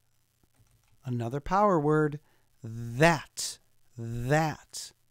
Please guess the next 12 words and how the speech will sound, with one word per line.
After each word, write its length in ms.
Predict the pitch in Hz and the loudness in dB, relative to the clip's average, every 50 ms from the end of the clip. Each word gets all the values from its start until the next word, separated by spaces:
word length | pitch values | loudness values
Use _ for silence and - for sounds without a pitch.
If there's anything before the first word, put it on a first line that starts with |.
| _ _ _ _ _ _ _ _ _ _ _ _ _ _ _ _ _ _ _ _ _ _ _ _ _ _ _ | _ _ _ _ _ _ _ _ _ _ _ _ _ _ _ _ _ _ _ _ _ _ _ _ _ _ _
You're 180 | - 143 160 160 | -2 0 0 2
right. 380 | 151 180 214 247 185 - - 156 156 - - | 2 2 2 2 0 -2 -6 -12 -20 -14 -10
That 1080 | 127 120 123 127 127 127 156 165 180 202 220 202 147 127 143 - - - - - - - - _ _ _ _ _ - - _ | -8 -8 -6 -6 -4 -2 0 2 2 4 4 2 2 0 -4 -8 -10 -12 -14 -14 -16 -20 -20 _ _ _ _ _ -20 -20 _
has 280 | - 127 123 123 - | -10 -8 -8 -6 -6
a 40 | 175 | -8
short 440 | - - - - 220 254 277 - - - - | -10 -10 -12 -10 -8 -8 -8 -8 -10 -14 -18
A. 240 | 110 101 95 95 98 101 107 120 | -16 -16 -16 -16 -16 -14 -10 -8
That. 520 | 147 156 123 110 - - _ - - - - - - - _ _ _ _ _ - - - - _ _ _ _ _ - - - _ _ _ _ _ _ _ _ _ _ _ _ _ _ _ _ _ _ _ _ _ _ _ _ _ _ | -6 -6 -8 -10 -14 -18 _ -20 -20 -20 -20 -20 -20 -20 _ _ _ _ _ -20 -20 -20 -20 _ _ _ _ _ -20 -20 -20 _ _ _ _ _ _ _ _ _ _ _ _ _ _ _ _ _ _ _ _ _ _ _ _ _ _
How 100 | _ - | _ -16
about 200 | 120 120 - - | -16 -16 -16 -14
this 300 | - 147 - - - - | -16 -14 -14 -14 -14 -14
word? 260 | 107 98 98 - - | -16 -16 -16 -18 -20